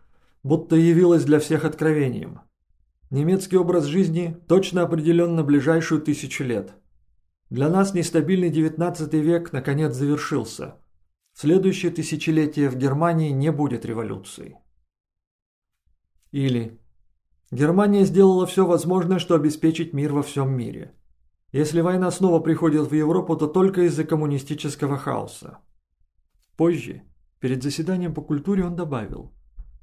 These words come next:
"Только безмозглые карлики не в состоянии понять, что Германия стала волноломом на пути коммунистических потоков, которые могут затопить Европу и её культуру".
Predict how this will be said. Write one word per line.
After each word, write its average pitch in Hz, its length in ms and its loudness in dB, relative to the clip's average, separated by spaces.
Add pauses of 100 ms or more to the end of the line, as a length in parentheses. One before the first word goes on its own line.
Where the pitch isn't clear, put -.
(220)
"Только 160 240 0
безмозглые 190 720 4
карлики 143 500 -2
не 123 140 -4
в - 40 -16
состоянии 147 540 -4
понять, 156 360 -4
что - 160 -4
Германия 180 760 0 (160)
стала 190 400 4
волноломом 175 640 4
на 175 100 0
пути 165 260 -4
коммунистических 156 920 -4
потоков, 170 520 0
которые 147 400 2
могут 185 320 2
затопить 147 480 -4
Европу 165 640 -2
и 147 80 -2
её 143 300 2
культуру". 117 640 -4